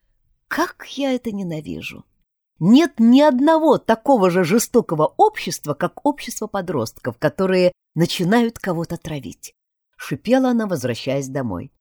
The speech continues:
"Причина любая. Худой, толстый, в очках,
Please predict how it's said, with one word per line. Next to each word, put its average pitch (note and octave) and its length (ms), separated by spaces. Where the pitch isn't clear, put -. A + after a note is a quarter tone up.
"Причина G4+ 580
любая. A#3 580
Худой, B3+ 920
толстый, B3 680
в D#3+ 100
очках, B3+ 760